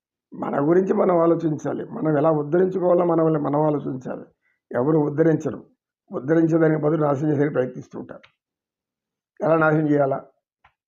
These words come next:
కష్టాల్లో ఉన్నాడు, ఇంకా కష్టాలు కుంగిపోయినవాడు. ఎందుకంటే వా-, దేవుని ఆశీర్వదిస్తే మనకు వచ్చేస్తుంది. మనం బాధపడుతుంటే చూసి ఆనందిస్తారు, రాక్షస ఆనందం. కనుక నీవు ఈ యొక్క సూత్రాన్ని పట్టుకో.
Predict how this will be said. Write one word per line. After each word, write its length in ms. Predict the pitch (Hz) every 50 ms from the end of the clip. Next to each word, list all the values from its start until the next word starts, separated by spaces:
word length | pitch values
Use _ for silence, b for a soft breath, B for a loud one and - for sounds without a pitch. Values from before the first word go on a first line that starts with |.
| _ _ _ _ _ _ _ 147
కష్టాల్లో 340 | 127 - 156 165 175 170
ఉన్నాడు, 540 | 160 165 160 160 156 151 143 143 147 - - - _ _ _ -
ఇంకా 220 | 147 151 160 170
కష్టాలు 340 | 160 160 156 160 160 160 151
కుంగిపోయినవాడు. 600 | 143 156 160 160 151 151 143 135 117 104 - - - _ _ _ _ _ _ _ _ _ _ _ 147
ఎందుకంటే 400 | 143 165 160 156 156 156 160 147
వా-, 220 | 139 147 147 147
దేవుని 240 | 151 151 156 156 151
ఆశీర్వదిస్తే 440 | 147 147 143 151 147 151 143 147 170
మనకు 260 | 147 143 135 131 139
వచ్చేస్తుంది. 440 | 127 - 131 127 - - - - - - _ _ _ _ _ _ _ _ _ _ _ _ _ _ -
మనం 200 | 160 160 165 156
బాధపడుతుంటే 720 | 160 165 170 165 160 165 156 - 165 160 160 160 160 170
చూసి 160 | 156 135 156
ఆనందిస్తారు, 600 | 151 143 151 147 139 131 120 - - - - 120
రాక్షస 300 | 139 139 - 165 135 139
ఆనందం. 360 | 135 131 127 127 127 107 101 - - _ _ _ _ _ _ _ _ _ _ _ _ _ _
కనుక 500 | 160 151 156 160 185 175 143 127 135 - - - _ _ _ _ _ _
నీవు 280 | 151 160 160 143 117 95 - - _ _ _ _ _ _ _ _ _ _ _ _ _ _ _ _ _ _ _ _ _ _ -
ఈ 80 | 180
యొక్క 200 | 185 180 175 175
సూత్రాన్ని 440 | - - 185 - - 170 160 156 151
పట్టుకో. 300 | 139 120 - - - -